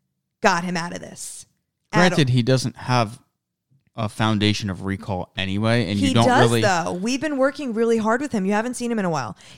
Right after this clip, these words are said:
Speaker 1: His recall is really well. Actually, once we put the huskies away,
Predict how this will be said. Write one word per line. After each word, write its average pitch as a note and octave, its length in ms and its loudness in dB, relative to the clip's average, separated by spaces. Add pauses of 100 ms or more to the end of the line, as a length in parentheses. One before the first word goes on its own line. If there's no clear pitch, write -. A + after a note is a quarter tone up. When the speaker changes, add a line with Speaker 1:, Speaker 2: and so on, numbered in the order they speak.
Speaker 1:
His C4 340 6
recall A3 680 0
is G3+ 260 -4
really A3 400 -4
well. G3+ 260 0
Actually, G#3 340 -4
once G#3+ 260 -6
we A3 80 -6
put A3 240 -10
the F#3+ 140 0
huskies G#3 400 -6
away, G3+ 400 -2